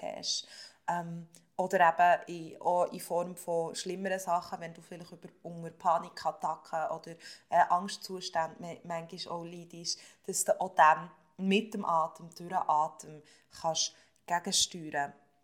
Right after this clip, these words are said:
Und vielleicht fragst du dich jetzt, äh, so, ja, okay, ähm, du sagst, der Atem hilft bei so vielen Sachen, aber warum? Also, warum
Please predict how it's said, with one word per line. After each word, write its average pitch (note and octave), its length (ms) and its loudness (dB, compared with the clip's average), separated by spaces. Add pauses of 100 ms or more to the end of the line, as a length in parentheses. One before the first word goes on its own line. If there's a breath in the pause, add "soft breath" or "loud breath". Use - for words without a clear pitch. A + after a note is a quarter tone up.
(560)
Und F3 240 -12 (360 loud breath)
vielleicht A3+ 340 4
fragst F#3+ 480 12
du A3 60 0
dich F#3 80 0
jetzt, - 300 -2
äh, F3+ 240 6
so, F#3 420 2
ja, F3 440 4
okay, F#3 640 -2 (380 loud breath)
ähm, F3 540 0
du F3+ 80 -8
sagst, G#3 560 0
der - 140 0
Atem F3+ 720 -2 (180)
hilft F#3+ 400 -4
bei A#3+ 80 -2
so A#3 160 -2
vielen A3+ 320 -4
Sachen, G3+ 440 2
aber F3+ 260 2 (240)
warum? E3 560 0
Also, F#3 400 6 (140)
warum A3 440 -2